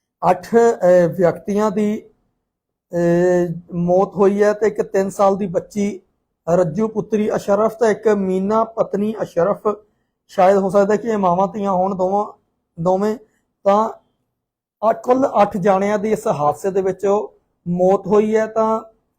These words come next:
ਜਿਵੇਂ ਕਿ ਮੈਂ ਸ਼ੁਰੂਆਤ ਦੇ ਵਿੱਚ ਵੀ ਦੱਸਿਆ ਕਿ ਪ੍ਰਸ਼ਾਸਨ ਦੇ ਆਲਾ ਅਧਿਕਾਰੀ ਤੁਰੰਤ ਮੌਕੇ ਤੇ ਪਹੁੰਚ ਜਾਂਦੇ ਨੇ, ਤਾਂ ਪਰੰਤੂ ਇਸ ਦੌਰਾਨ ਜਿਹੜੇ ਖਾਸ ਕਰ ਇਲਾਕਾ ਵਾਸੀ ਸੀ, ਜਿਨ੍ਹਾਂ ਵੱਲੋਂ ਜਿਵੇਂ ਹੀ ਇਹ ਹਾਦਸਾ ਵਾਪਰਦਾ, ਬਿਨਾਂ ਕੋਈ ਦੇਰ ਕੀਤਿਆਂ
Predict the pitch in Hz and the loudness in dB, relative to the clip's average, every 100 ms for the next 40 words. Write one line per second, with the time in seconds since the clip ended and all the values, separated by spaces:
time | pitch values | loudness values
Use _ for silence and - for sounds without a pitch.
0 | _ _ _ _ _ 170 202 226 220 - | _ _ _ _ _ -6 -4 -4 -4 0
1 | 175 170 165 196 196 208 196 185 185 202 | 0 0 0 -4 -6 -8 -6 -6 -4 -4
2 | 202 226 220 190 - 151 147 185 190 180 | -4 -6 -8 -8 -2 -2 -2 -4 -2 2
3 | 202 202 202 196 185 185 196 208 185 180 | 0 0 -2 -2 0 -4 -4 -6 -8 -6
4 | 196 202 - 196 - 202 180 202 202 208 | -8 -10 -10 -12 -4 -4 -4 -6 -6 -8
5 | 208 185 180 196 - 190 180 196 196 208 | -4 -4 -4 -12 -8 -2 -2 -2 -4 -6
6 | 226 _ _ _ _ _ - 190 185 226 | -6 _ _ _ _ _ 0 0 0 -2
7 | 226 196 180 170 214 202 185 170 202 - | -2 0 2 0 0 2 2 0 -6 -10
8 | 220 185 208 190 202 220 240 _ _ _ | -10 -6 -6 -4 -2 -2 -4 _ _ _
9 | 160 214 233 233 240 175 175 - 202 180 | -4 -2 0 -2 0 0 -2 0 0 2
10 | 165 - 185 175 214 190 196 214 220 220 | 0 0 -2 -2 -2 0 0 0 -4 -2
11 | 202 196 175 180 185 180 175 165 190 196 | -2 -2 -2 0 -2 -4 -8 -4 -2 -2